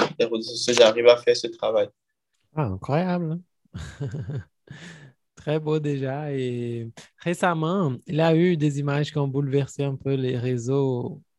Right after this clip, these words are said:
Speaker 2: au niveau de la médecine, que c'était les premières images des, des livres d'anatomie avec des gens avec la peau noire, hein.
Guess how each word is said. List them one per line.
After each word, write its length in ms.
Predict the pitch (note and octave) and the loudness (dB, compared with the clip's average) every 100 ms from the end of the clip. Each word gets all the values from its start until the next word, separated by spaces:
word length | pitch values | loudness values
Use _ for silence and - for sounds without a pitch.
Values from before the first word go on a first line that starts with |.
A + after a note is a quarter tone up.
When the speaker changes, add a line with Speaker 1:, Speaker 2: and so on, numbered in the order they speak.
| _ - | _ -10
Speaker 2:
au 100 | D3 | -4
niveau 220 | C3 B2 | -2 -2
de 80 | B2+ | -2
la 140 | B2 | -2
médecine, 440 | A#2+ A#2+ - F3+ F3+ | -2 -4 -2 -2 -2
que 80 | |
c'était 300 | - C#3 C#3+ | -2 0 2
les 100 | C#3 | 0
premières 520 | C3+ - D#3 D#3 D#3 C#3 | 0 0 2 4 2 2
images 440 | C#3 C3+ C#3 B2+ | 2 2 2 2
des, 460 | B2+ B2+ B2 - - B3 | 2 2 2 -2 -8 -10
des 160 | F3+ B2+ | -2 0
livres 580 | C3+ D3 B2 A#2+ A2+ A#2 - _ - _ _ - | 0 0 2 2 2 -2 -8 _ -20 _ _ -6
d'anatomie 1900 | B2 B2 A#2+ A#2 A2+ G#2+ G#2+ A2 A2 D#3 - - C3+ C3+ C#3 C3 D#3 G#3+ _ _ _ _ _ _ _ _ | 2 2 4 2 0 -2 -4 -8 -12 -16 -10 2 4 4 4 4 4 4 _ _ _ _ _ _ _ _
avec 360 | - C#3 C#3 C#3 | -2 2 2 2
des 160 | C3+ B2+ | 2 2
gens 220 | C#3+ D#3 | 2 0
avec 200 | C3 C3 | 0 0
la 140 | B2+ | -2
peau 160 | B2+ C#3 | 0 -2
noire, 340 | C3+ E3 D#3 - _ _ _ - | 2 2 0 -4 _ _ _ -10
hein. 160 | C#3+ | -8